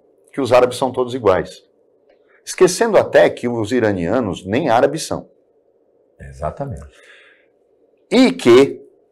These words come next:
Speaker 1: eu disse aqui no programa que nós fizemos com um, um brigadeiro, é, e que eu disse,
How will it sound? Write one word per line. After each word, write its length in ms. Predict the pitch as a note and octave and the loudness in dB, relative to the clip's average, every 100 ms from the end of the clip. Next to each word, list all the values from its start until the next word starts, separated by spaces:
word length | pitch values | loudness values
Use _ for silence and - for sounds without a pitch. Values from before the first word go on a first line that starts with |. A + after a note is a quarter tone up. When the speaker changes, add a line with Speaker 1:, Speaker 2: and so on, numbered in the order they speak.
| _ - | _ 0
Speaker 1:
eu 160 | B2 A#2+ | 2 2
disse 340 | C3 E3+ D3 | 0 0 0
aqui 200 | A#2 A#2 | 0 0
no 100 | G2+ | -2
programa 420 | G2 G2 A2+ G#2 | 0 4 4 2
que 40 | G2 | -2
nós 160 | G2+ | -6
fizemos 360 | - F#2+ F#2+ F2 | -6 -4 -4 -4
com 120 | G2+ | -10
um, 440 | F2 F2 E2+ F2+ F2 | -8 -8 -8 -8 -8
um 80 | E2 | -4
brigadeiro, 680 | F2 D#2+ D2+ A2 F#2+ - - _ _ _ _ _ _ | -2 0 2 2 2 0 -12 _ _ _ _ _ _
é, 340 | - F#2+ F#2+ F#2+ | 2 6 6 4
e 100 | A2 | -4
que 120 | G#2+ | 2
eu 80 | B2 | 2
disse, 800 | G#2+ A2+ A#2 A#2 - A#2 G#2+ - | 2 -6 -8 -8 -6 -4 -4 -6